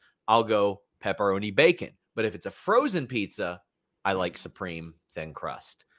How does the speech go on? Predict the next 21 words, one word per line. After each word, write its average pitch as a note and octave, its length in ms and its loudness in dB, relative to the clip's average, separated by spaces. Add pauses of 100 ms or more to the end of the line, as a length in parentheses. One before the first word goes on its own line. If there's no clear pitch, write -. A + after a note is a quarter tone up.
(280)
I F#2 80 -2
don't A2 120 -2
know A2 100 2
why G2+ 360 4
I A#2+ 40 2
like A2+ 220 2
Supreme A2+ 420 -6
there, G#2 300 -2
and F#2 280 -8
I've E2+ 240 -4
never G2+ 400 -4
had G2 220 -2
a, F#2+ 60 -2
a F2 160 -4
regular G2 400 -2
pizza A#2 340 -8
Supreme, C3+ 540 -6 (420)
but - 80 -18
Supreme C#3 420 -2
frozen A2+ 400 4
pizza E2+ 520 -10